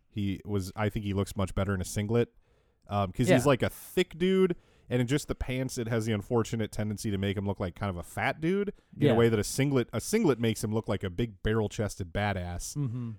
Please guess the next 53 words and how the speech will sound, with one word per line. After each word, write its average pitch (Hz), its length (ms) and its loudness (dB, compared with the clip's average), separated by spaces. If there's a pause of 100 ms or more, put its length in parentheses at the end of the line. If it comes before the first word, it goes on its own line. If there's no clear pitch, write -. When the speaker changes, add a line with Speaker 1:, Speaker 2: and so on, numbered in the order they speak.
(100)
Speaker 1:
Uh, 107 220 2
with 123 120 2
just 185 220 2
the - 80 -2
pants, 113 460 -2
it's 113 160 -4
like 110 260 -2
a 113 60 -8
little 120 280 2
bit 101 160 6
of 92 120 2
a 90 40 -4
tubby 87 380 -4
look, 85 220 -8
unfortunately. 85 720 -10 (440)
Speaker 2:
Yeah, 139 380 2
it's 147 220 -4
like, 175 240 0
um, 123 480 0 (440)
because 156 280 0
the, 180 200 0 (100)
the 156 100 2
way 185 100 4
that 165 120 0
they 160 120 4
dressed 156 260 2
him 151 120 2
up 165 140 2
was 123 160 4
like 120 260 0 (220)
the 127 100 -4
way 117 120 -4
they 123 120 0
dressed 127 240 -2
up 143 120 0
Scott 165 240 -2
Norton. 151 300 0
It's 110 40 2
like, 120 60 4 (160)
Speaker 1:
Exactly, 101 480 6
Speaker 2:
he - 180 0
looks - 220 2
Speaker 1:
yes. - 60 -8
Speaker 2:
good 160 180 4
in 170 120 2
a 170 60 -2
singlet 160 360 2
because 143 320 0
his 131 120 -2
barrel 139 320 4
chest 139 320 -2
is 131 140 -4
like, 123 240 0